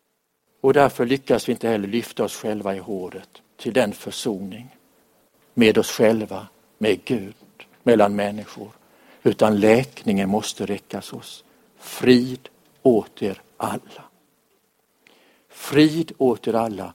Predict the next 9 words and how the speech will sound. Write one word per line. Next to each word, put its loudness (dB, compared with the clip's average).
Och -2
din 2
relation 2
till -6
Gud -8
är 2
läkt 0
och -6
helad. -8